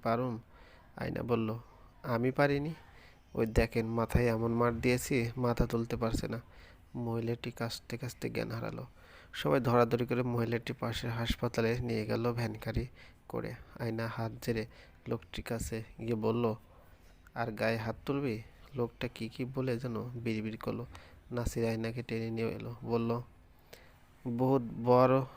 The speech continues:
কাম করে ফেলছিস বোন, আমার ভয় করছে এখন, চল চল।" আয়না বলল, "কিসের ভয় আমার? কে বিচার করবে আমার?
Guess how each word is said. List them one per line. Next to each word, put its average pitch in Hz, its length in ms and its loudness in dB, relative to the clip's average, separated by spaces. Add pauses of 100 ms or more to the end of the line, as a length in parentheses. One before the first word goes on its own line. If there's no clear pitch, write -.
(180)
কাম 120 300 4
করে 117 260 0
ফেলছিস 110 480 -6
বোন, 123 180 0 (440)
আমার 113 300 -2 (260)
ভয় 113 220 4
করছে - 340 -4
এখন, 110 340 -6
চল 120 200 6
চল।" 117 220 -6 (180)
আয়না 113 260 0
বলল, 110 300 0 (800)
"কিসের 143 320 0
ভয় 113 240 2
আমার? 113 200 -2 (520)
কে 135 200 0
বিচার 127 360 -2
করবে 120 260 2
আমার? 110 240 -2